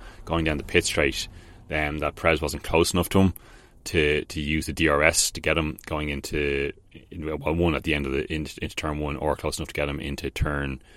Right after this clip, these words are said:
four. Um, then on lap seventy, Perez finally did get past Alonso, and we're like, "Oh, Alonso pulling off one of his great defensive, uh, drives, um, something he's just spectacular at." Um,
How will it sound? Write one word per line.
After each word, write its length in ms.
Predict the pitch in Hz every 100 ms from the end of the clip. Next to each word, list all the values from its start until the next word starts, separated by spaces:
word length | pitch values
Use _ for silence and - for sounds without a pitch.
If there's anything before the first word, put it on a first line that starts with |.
| - -
four. 440 | - - 101 80 71 - - - - - -
Um, 460 | 87 82 80 76 - - - - -
then 160 | 104
on 100 | 92
lap 220 | 98 98 -
seventy, 560 | - 98 110 113 113 - - - - - - -
Perez 260 | 92 85
finally 380 | - 101 95 87 -
did 280 | 90 90 87
get 180 | 98 -
past 320 | 92 90 -
Alonso, 380 | 90 95 87 90
and 80 |
we're 60 | 82
like, 140 | 85
"Oh, 340 | 85 95 87 73
Alonso 540 | 87 95 92 104 95 87
pulling 280 | 95 87
off 160 | 80 76
one 100 | 82
of 60 | 73
his 80 |
great 420 | 62 - 87 78 -
defensive, 720 | 78 80 73 73 - - -
uh, 340 | 80 71 71 71
drives, 580 | 82 73 71 - - 62
um, 260 | 73 69 69
something 280 | 82 73
he's 180 | 64 -
just 240 | - - -
spectacular 760 | - 69 - - 80 - 71
at." 160 | 65 - - - - - - - -
Um, 520 | 78 71 71 69